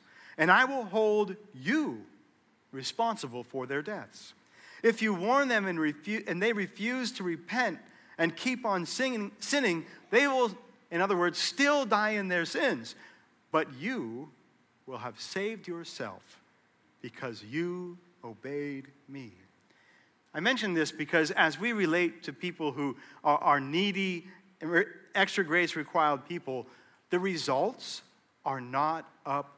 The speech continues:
to you and me. You can only do what God has called you to do. And God will call you to love. God will call you to serve. God will call you to lavish love on people with short-term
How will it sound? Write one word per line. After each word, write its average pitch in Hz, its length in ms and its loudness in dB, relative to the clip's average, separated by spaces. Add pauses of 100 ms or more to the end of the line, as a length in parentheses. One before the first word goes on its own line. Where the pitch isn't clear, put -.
(160)
to 131 120 -14
you 131 500 -8 (180)
and 113 180 -12
me. 110 300 -14 (920)
You 220 200 0
can 226 340 -4
only 190 380 0
do 151 440 -8 (440)
what 143 220 -6
God 147 360 0
has 131 200 -6
called 156 460 -4
you 143 140 -8
to 127 60 -16
do. 117 320 -14 (480)
And 180 220 2
God 220 360 6
will 170 160 2
call 202 320 2
you 185 220 2
to 151 160 -2
love. 170 560 4
God 185 280 2
will 151 140 0
call 185 340 0
you 170 240 0
to 123 160 -12
serve. 214 520 2 (260)
God 208 320 8
will 156 140 -6 (200)
call 202 300 6
you 196 160 2
to 160 140 -2
lavish 196 560 0
love 196 280 4
on 160 140 0
people 185 360 -2
with 147 180 0
short-term 214 760 -2